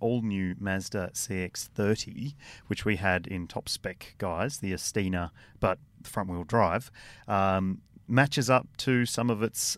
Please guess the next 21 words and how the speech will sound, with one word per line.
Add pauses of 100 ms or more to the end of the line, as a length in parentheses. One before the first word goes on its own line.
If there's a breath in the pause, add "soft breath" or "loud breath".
(100)
uh,
potential
luxury (140)
competitors. (300 loud breath)
So
the
idea
is
that
maybe
you're
thinking,
"Well,
I'm
spending
forty-two
grand
on
a
Mazda. (480 loud breath)
What